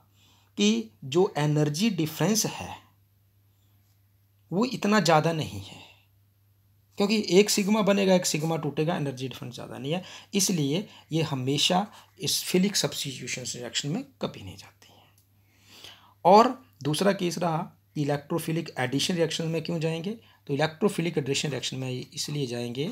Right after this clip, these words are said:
ये जब एडिशन रिएक्शन होगी एक्स और वाई, वाई नेगेटिव में, तो क्या होगा, यहाँ पाई इलेक्ट्रॉन्स है, ये पाई इलेक्ट्रॉन जो है वो यहाँ ब्रेक करेगा।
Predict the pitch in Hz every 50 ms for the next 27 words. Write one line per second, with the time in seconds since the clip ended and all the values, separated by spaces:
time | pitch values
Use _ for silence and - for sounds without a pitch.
0 | 262 - _ _ - - - _ _ _ _ _ _ _ - - - _ _ -
1 | 139 139 127 143 139 - - - 131 123 131 160 143 - 214 165 147 147 139 -
2 | - 143 139 123 - - 120 117 123 151 151 131 139 101 - - _ _ _ _
3 | _ _ - 131 147 147 - - 135 135 131 123 131 131 131 139 143 - - -
4 | - - 127 120 123 127 127 127 123 123 123 120 117 120 - 139 131 127 131 139
5 | 165 220 - - - - - - - - _ - 139 - - 143 147 160 156 151
6 | 143 120 127 131 147 170 190 - - - _ _ - 131 127 127 135 120 123 151
7 | 151 - - _ - 135 139 165 190 208 190 139 127 117 113 - - 120 120 113
8 | 98 - 101 95 95 113 123 190 - - _ _ _ _ _ _ _ _ _ -
9 | - 135 147 151 - - 139 135 143 165 170 156 131 - - - 131 123 123 127
10 | 120 120 120 120 117 113 123 127 123 - 110 104 101 101 - - 95 95 90 92
11 | - -